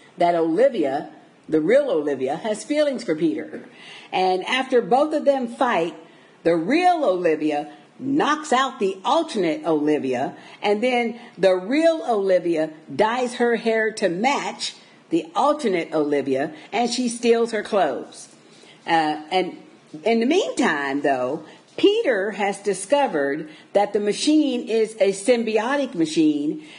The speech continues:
and it needs a spe-, a specific human being to control it. And then he recognizes that it's him. Now, the real Olivia and the oblivious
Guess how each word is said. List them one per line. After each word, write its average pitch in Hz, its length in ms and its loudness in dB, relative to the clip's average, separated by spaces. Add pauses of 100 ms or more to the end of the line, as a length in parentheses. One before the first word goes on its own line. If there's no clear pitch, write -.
(100)
and 214 160 0
it 240 160 -2
needs 240 380 -2 (100)
a 208 420 2 (360)
spe-, - 580 0 (120)
a 165 180 2
specific 269 580 -2
human 277 320 2
being 247 320 -2
to 233 120 -2
control 226 500 0
it. 107 120 -8 (380)
And 165 160 2
then 262 140 2
he 240 100 0
recognizes 156 800 0
that 143 160 2
it's 196 180 -4
him. 262 480 0 (680)
Now, 196 400 0 (140)
the 220 140 6
real 339 440 2
Olivia 202 760 2 (320)
and 214 240 0
the 202 380 -2
oblivious 208 1000 0